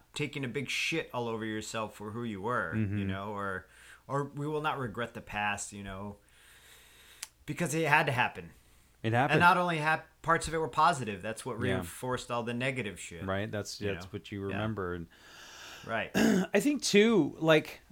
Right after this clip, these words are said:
Speaker 2: I always felt like what we were involved in or what we were doing was, you know, it was cool because we were unconventional, right? We didn't,
Speaker 1: Yes.
Speaker 2: we didn't
Speaker 1: Yeah, there was a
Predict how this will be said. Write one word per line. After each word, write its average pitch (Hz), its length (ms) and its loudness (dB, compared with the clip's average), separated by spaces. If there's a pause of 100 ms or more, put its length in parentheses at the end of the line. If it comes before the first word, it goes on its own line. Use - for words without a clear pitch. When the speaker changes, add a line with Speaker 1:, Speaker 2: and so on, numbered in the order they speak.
(960)
Speaker 2:
I 165 380 6
always 160 420 6
felt 139 400 2
like 117 280 0
what 123 400 2
we 117 720 -2
were 107 680 0 (160)
involved 110 580 0
in 110 240 2
or 98 100 -2
what 110 260 0
we 117 140 2
were 95 160 -2
doing 104 440 2
was, 95 440 -4
you 110 80 -4
know, 98 160 -2
it 110 140 -2
was 107 180 0
cool 151 380 0
because 117 300 -4
we 113 120 -4
were 107 180 -4
unconventional, 101 800 -4 (480)
right? 95 160 -4
We 131 120 2
didn't, 143 180 4
Speaker 1:
Yes. 190 320 6
Speaker 2:
we 160 120 10
didn't 202 180 6
Speaker 1:
Yeah, - 0 -
there 165 60 8
was 165 80 8
a 143 40 10